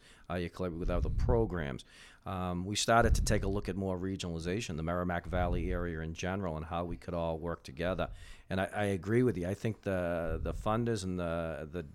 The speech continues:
the donors and the foundations, they saw it before we did. I, I do believe, I do have great memories of, you know, trying to battle a little bit with people on that. And fortunately,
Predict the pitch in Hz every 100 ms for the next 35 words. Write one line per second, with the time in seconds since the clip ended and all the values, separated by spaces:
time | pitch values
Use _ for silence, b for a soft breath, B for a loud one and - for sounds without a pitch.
0 | - 85 76 98 110 110 113 95 76 -
1 | 95 90 98 107 117 98 92 95 101 90
2 | 87 87 - 92 87 95 90 78 - B
3 | B B B - 98 - 110 101 131 135
4 | 120 120 123 104 104 127 120 117 101 95
5 | 107 107 104 107 107 104 101 98 98 95
6 | 92 B B B - 95 - 98 95 85
7 | 76 95 98 98 92 92 82 90 90 -
8 | - - 92 90 87 90 87 87 - 139
9 | 151 120 95 85 90 90